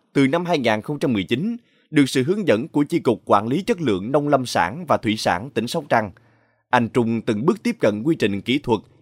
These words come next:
chăm sóc vườn cây theo chuẩn Việt Gáp, hoàn toàn không sử dụng thuốc bảo vệ thực vật mà thực hiện bón phân vi sinh ngay từ khi cây mới ra bông, tiến hành cắt tỉa cành, tạo tán để cây được thông thoáng,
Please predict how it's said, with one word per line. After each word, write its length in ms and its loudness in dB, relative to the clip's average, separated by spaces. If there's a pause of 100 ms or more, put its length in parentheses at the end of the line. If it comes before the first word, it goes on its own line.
(120)
chăm 160 0
sóc 260 -2
vườn 220 0
cây 260 2 (260)
theo 140 2
chuẩn 300 -4
Việt 200 0
Gáp, 220 0 (600)
hoàn 240 4
toàn 280 2
không 220 -2
sử 140 -4
dụng 200 0
thuốc 180 -4
bảo 140 4
vệ 140 2
thực 200 -4
vật 180 2 (420)
mà 160 0
thực 180 -4
hiện 280 0
bón 240 4
phân 240 0
vi 140 2
sinh 260 0 (340)
ngay 260 2
từ 200 4
khi 160 2
cây 220 4
mới 160 2
ra 140 4
bông, 240 2 (560)
tiến 180 4
hành 220 -2
cắt 240 -4
tỉa 300 0
cành, 220 0 (200)
tạo 220 2
tán 380 2 (280)
để 200 2
cây 180 4
được 220 0
thông 200 -2
thoáng, 380 -2